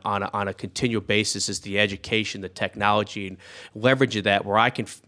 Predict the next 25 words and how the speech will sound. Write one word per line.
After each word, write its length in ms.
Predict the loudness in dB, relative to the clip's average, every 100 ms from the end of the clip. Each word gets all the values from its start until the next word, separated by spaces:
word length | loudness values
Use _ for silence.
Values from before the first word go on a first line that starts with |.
| 2
be 160 | 4
in 60 | 4
front 280 | 2 2 2
of 180 | 0 -4
a, 240 | -2 -2
a 60 | -4 -8
prospective 540 | -4 -2 0 -2 -2 -10
client, 420 | -4 0 2 0
and 160 | -4 -6
we're 120 | -6
talking 400 | 0 0 0 -4
about 260 | -4 -4 -4
their 120 | -6
workers' 400 | -4 -6 -6 -6
compensation, 800 | -6 -6 -6 -4 -4 -4 -6 -8 -14 -20 -12
and 140 | -6 0
they 100 | 2
may 180 | 4 2
have 120 | 2
had 360 | 2 2 0 -2
maybe 260 | -2 0
some 240 | 0 0 0
increases 720 | -2 -2 -2 0 -2 -2 -2
in 140 | -2
their, 240 | -2 -4